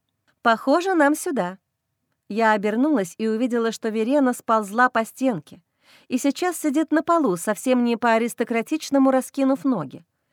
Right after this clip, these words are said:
Голова свешена на бок, глаза закрыты. «Да она же спит». Я подошла к девушке и попыталась привести её в чувство, похлопывая по щекам.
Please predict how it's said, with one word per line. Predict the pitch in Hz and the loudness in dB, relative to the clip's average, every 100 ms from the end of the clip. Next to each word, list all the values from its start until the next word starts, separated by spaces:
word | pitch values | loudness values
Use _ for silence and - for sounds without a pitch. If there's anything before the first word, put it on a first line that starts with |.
| _ | _
Голова | 175 208 208 214 214 | -4 2 4 4 2
свешена | 202 214 - 196 190 | 0 -4 -2 -2 0
на | 208 277 | 0 -2
бок, | 151 - _ _ _ _ - | -4 -16 _ _ _ _ -6
глаза | 214 226 233 311 | 2 4 4 2
закрыты. | 349 - 202 143 - _ _ _ _ _ _ _ | 0 -4 -6 -6 -12 _ _ _ _ _ _ _
«Да | 240 240 320 320 | -4 2 4 4
она | 339 | 2
же | 339 349 | -2 -6
спит». | - 208 147 _ _ _ _ _ _ _ _ _ - | -10 -8 -10 _ _ _ _ _ _ _ _ _ -10
Я | 196 214 | 0 0
подошла | 208 196 202 202 196 | 2 0 0 0 -2
к | |
девушке | 196 311 185 - 202 | 0 -2 -2 -6 -6
и | |
попыталась | 226 220 226 277 262 262 | -6 -6 0 2 2 0
привести | 262 254 254 - 269 | -2 -2 -2 -2 0
её | 262 262 | 0 -2
в | |
чувство, | - 240 160 - 139 - _ _ _ - | -4 -8 -8 -10 -14 -14 _ _ _ -2
похлопывая | 208 233 226 196 208 220 | -2 0 -4 -2 -2 -2
по | 220 | -2
щекам. | 233 - 254 151 143 | -6 -6 -8 -8 -10